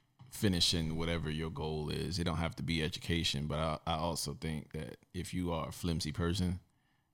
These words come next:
that would be an issue with me. It'd be like, "Damn, baby, how,"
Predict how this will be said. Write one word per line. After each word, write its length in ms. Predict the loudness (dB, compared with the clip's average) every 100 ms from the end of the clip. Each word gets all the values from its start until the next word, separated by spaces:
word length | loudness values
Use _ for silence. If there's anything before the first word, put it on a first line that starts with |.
| _ _ _ -2
that 140 | 2
would 140 | 2 0
be 140 | -2
an 60 | -2
issue 280 | -2 -2 -4
with 160 | -6 -4
me. 220 | -6 -6
It'd 220 | -8 -10 -10
be 120 | -12
like, 240 | -10 -10 -2
"Damn, 260 | 0 2
baby, 240 | 2 4 4
how," 200 | 4